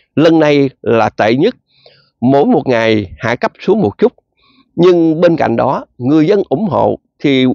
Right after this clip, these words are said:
Ngoại trưởng của Hoa Kỳ, ông nói, "Tôi đến vì nhân dân Trung Quốc và hai quốc gia, nhưng tôi rất rằng là hoan nghênh với người dân Trung Quốc hiếu khách và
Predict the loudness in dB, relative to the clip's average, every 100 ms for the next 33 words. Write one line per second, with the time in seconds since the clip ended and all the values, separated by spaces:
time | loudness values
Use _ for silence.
0 | -4 -2 -2 0 0 0 -2 -2 -2 -2
1 | _ _ -4 -2 -2 -4 -8 _ _ _
2 | _ _ _ _ _ _ -2 2 2 2
3 | 0 0 0 0 0 0 -2 -4 -4 -2
4 | -4 -6 -20 _ _ _ _ _ -12 -4
5 | -2 0 -2 -4 -4 -2 -2 0 -2 -2
6 | _ _ _ _ _ _ _ 2 4 4
7 | 0 -2 -6 -4 0 0 -4 _ _ -10
8 | -4 -2 -2 -2 -2 -2 0 2 0 -4
9 | _ _ _ _ _ -6 0 2 2 0
10 | 0 2 0 -2 -2 -2 -4 _ _ _
11 | -2 -2 -2 -6 _ _ _ _ -6 -2
12 | -2 -2 -6